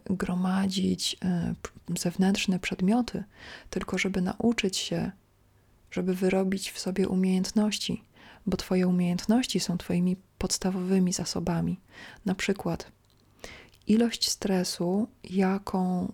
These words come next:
jesteś w stanie przyjąć, e, może się bardzo różnić, e, bo stan,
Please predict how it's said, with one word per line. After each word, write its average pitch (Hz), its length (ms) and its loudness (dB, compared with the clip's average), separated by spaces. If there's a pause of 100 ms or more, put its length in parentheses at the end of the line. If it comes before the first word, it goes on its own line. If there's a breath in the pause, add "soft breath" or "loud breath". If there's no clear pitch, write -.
jesteś 202 380 0
w - 60 -10
stanie 180 360 0
przyjąć, 180 720 -2 (920 soft breath)
e, 180 440 2 (680)
może 196 440 4
się - 160 0
bardzo 190 480 2
różnić, 175 580 0 (1400 loud breath)
e, 185 440 2 (1000)
bo 185 440 2 (960 loud breath)
stan, 196 560 4